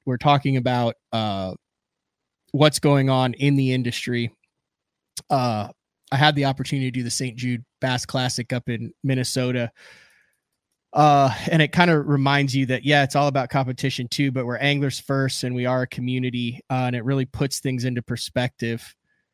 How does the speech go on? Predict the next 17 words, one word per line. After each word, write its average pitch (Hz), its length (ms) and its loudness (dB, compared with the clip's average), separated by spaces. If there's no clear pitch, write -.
uh, 110 380 -4
just 143 260 -2
to, 117 160 -2
to 127 120 0
realize 131 580 2
what 143 180 2
is 139 160 2
important, 123 580 -6
uh, 104 420 -4
when 135 180 0
it 131 120 -4
comes 120 320 0
to, 117 340 -2
to 123 100 -8
fishing 120 540 -4
and 110 380 -4
family 117 600 -2